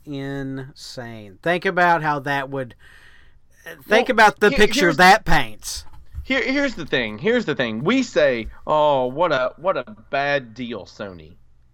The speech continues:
Speaker 2: Wh-, you know what? Screw that. I say that's wonderful. I'm glad they turned it down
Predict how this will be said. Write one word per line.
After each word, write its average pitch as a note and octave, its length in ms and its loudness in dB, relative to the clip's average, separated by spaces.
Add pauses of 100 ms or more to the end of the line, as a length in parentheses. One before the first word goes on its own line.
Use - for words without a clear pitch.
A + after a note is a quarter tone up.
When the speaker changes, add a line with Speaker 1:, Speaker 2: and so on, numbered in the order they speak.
Speaker 2:
Wh-, D3+ 300 -8
you G#3 120 0
know B3 180 2
what? A#3 420 -4 (240)
Screw A#3 360 -6
that. G2+ 340 -2
I G3+ 100 2
say C3 240 -6
that's F3 380 -4 (160)
wonderful. C3+ 720 -2
I'm C#3+ 220 -2
glad F#3 360 0
they C#3+ 140 -4
turned B2+ 320 -8
it G2+ 100 -14
down A2+ 380 -10